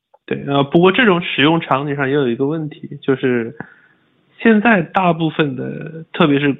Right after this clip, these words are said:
就是说，你有，你有，比如说如果是古代的这个马上，就是我们现在的车上了，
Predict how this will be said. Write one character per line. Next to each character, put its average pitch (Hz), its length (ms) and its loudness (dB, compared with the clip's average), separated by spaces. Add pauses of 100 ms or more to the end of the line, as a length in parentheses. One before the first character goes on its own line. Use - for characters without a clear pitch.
(100)
就 147 140 -2
是 143 100 -2
说， 151 240 2 (720)
你 156 220 2
有， 131 400 2
你 143 160 -4
有， 127 640 -4 (260)
比 165 80 -2
如 165 60 2
说 185 100 2
如 202 120 2
果 185 120 0
是 175 100 -6
古 139 280 -6
代 190 200 2
的 151 100 -4
这 143 140 -4
个 139 80 -8
马 120 240 -8
上， 160 340 -10
就 151 140 -8
是 147 80 -6
我 127 80 -6
们 123 200 -10
现 147 200 0
在 147 160 0
的 131 60 -6
车 143 300 0
上 143 220 -4
了， - 140 -20